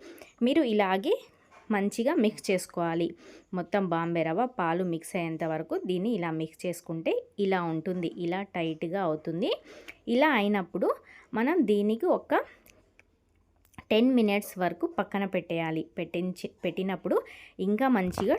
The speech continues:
టైట్గా అవుతుంది. ఇప్పుడు ఒక హాఫ్ కప్ గోధుమ పిండిని వేసుకొని దాంట్లో ఒక మూడు టేబుల్ స్పూన్ల వరకు నువ్వుల్ని వేసుకోవాలి. తెల్ల నువ్వుల్ని వేసుకోండి,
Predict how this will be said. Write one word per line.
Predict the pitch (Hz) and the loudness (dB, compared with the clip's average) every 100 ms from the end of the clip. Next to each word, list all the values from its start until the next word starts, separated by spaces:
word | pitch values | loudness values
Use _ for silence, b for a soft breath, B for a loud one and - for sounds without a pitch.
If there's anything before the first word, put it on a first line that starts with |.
| - | 0
టైట్గా | 196 170 175 185 | 0 0 -2 -2
అవుతుంది. | 233 160 160 - _ _ _ - - _ - | 0 0 -4 -12 _ _ _ -20 -20 _ 2
ఇప్పుడు | 220 - 220 | 4 8 8
ఒక | 349 - - 269 | 8 6 4 0
హాఫ్ | - 196 208 226 - - | 0 4 6 6 2 0
కప్ | 180 180 339 359 190 | 0 2 2 4 2
గోధుమ | 185 185 185 202 | 4 4 6 4
పిండిని | 196 - 175 170 170 339 - - | 2 0 -2 0 0 -2 -4 -4
వేసుకొని | 175 180 - - 170 180 403 233 | -2 0 -2 -4 0 0 0 0
దాంట్లో | 180 170 170 175 233 381 | 0 0 0 0 0 0
ఒక | 185 - | -2 2
మూడు | 233 202 214 | 4 4 2
టేబుల్ | 220 214 185 185 | 2 0 2 -2
స్పూన్ల | - - 180 170 | -2 -4 -2 -2
వరకు | 165 160 160 330 330 | -2 -2 -2 2 4
నువ్వుల్ని | 196 175 175 190 185 | 4 2 0 -2 0
వేసుకోవాలి. | 160 160 - - 156 160 302 B B B B B | 0 -2 -6 -6 -4 0 -2 B B B B B
తెల్ల | - 247 285 | 4 6 8
నువ్వుల్ని | 302 254 208 196 185 | 6 6 2 0 0
వేసుకోండి, | 175 175 - 180 175 | -2 -2 -6 -6 -4